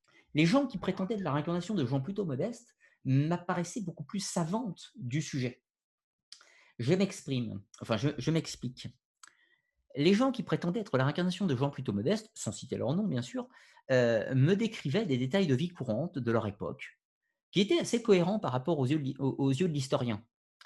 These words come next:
Et puis, les gens qui me parlaient de la réincarnation de Cléopâtre me sortaient des absurdités historiques, me sortaient des choses d'une incohérence sans nom.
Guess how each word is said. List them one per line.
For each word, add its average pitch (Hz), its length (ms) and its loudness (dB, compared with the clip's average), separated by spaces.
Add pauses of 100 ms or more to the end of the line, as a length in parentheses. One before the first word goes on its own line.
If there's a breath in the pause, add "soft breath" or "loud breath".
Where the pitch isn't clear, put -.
(380 soft breath)
Et 143 60 -2
puis, 269 140 4
les 208 100 6
gens 220 160 4
qui 156 120 -2
me 131 80 0
parlaient 185 280 -2
de 139 540 -6
la - 80 -10
réincarnation 151 540 2
de 131 40 2
Cléopâtre 180 480 -4 (240)
me 165 200 6
sortaient 214 480 -4
des 110 420 -2
absurdités 196 640 -4
historiques, - 720 -8
me 139 120 6
sortaient - 400 -4
des 123 100 -4
choses 110 240 -6
d'une 113 160 -2
incohérence 190 640 -4
sans 208 180 0
nom. 170 240 0